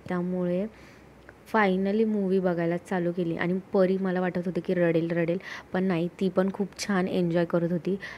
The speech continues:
त्यामुळे मला पण छान वाटलं. आणि मूव्ही मी खूप मस्त मन लावून बघितली आणि रडले पण मध्ये, कारण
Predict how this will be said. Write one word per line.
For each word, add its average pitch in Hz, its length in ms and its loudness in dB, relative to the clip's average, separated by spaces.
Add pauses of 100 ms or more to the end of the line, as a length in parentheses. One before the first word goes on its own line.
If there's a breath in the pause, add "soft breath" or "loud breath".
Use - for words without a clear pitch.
(120)
त्यामुळे 175 260 0
मला 175 280 2
पण 190 180 -4 (100)
छान 185 140 -2
वाटलं. 165 380 -4 (580 loud breath)
आणि 170 180 -6
मूव्ही 196 540 0
मी 226 120 0 (120)
खूप 233 440 0
मस्त 220 320 0
मन 208 280 0
लावून 196 320 0
बघितली 170 540 0 (440 loud breath)
आणि 165 260 -4
रडले 196 360 4
पण 220 160 -2
मध्ये, 175 260 0
कारण 180 400 0